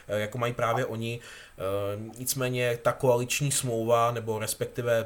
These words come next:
ten, eh, programovi-, eh, programové prohlášení, které by potenciální teda koalice, eh, Č S S D a Zelených měla mít, by byla do jisté míry nějaký pokus o kompromis. Eh, konec konců vidíme to i u Starostů a Pirátů. Upřímně,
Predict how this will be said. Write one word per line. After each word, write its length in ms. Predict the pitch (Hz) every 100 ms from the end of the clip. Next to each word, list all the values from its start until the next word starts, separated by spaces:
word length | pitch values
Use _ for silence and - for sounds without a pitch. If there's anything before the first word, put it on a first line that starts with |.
| -
ten, 280 | 113 110 110 107 104
eh, 40 | 98 95 -
programovi-, 720 | 127 127 123 120 123 123 127 123 120
eh, 40 |
programové 560 | 113 123 123 123 123 123
prohlášení, 680 | 123 120 135 143 - 120 120
které 320 | - 120 120
by 220 | 120 120
potenciální 680 | 117 107 120 - 123 120 120
teda 200 | 127 120
koalice, 560 | - 113 113 113 127
eh, 1040 | 123 - - 110 110 110 110 107 107 82 - -
Č 160 | - 117
S 80 |
S 80 | 127
D 120 | 127
a 60 | 120
Zelených 420 | 120 113 120 123
měla 200 | 120 120
mít, 360 | 123 117 120 - - - -
by 160 | 120 135
byla 400 | 135 131 127 127
do 160 | 135 127
jisté 260 | 127 135
míry 240 | 127 127 127
nějaký 360 | 123 120 -
pokus 560 | 127 123 - 123 - - -
o 280 | 120 110 -
kompromis. 760 | 131 127 135 127 123 127 -
Eh, 400 | - - - 107 117
konec 240 | 135 139
konců 300 | 139 131 135
vidíme 320 | 127 131 131
to 220 | 127 139
i 160 | 131 131
u 120 | 131
Starostů 580 | - - 123 - 143 139
a 60 | 120
Pirátů. 500 | 120 127 123 - 110
Upřímně, 520 | 107 131 131 131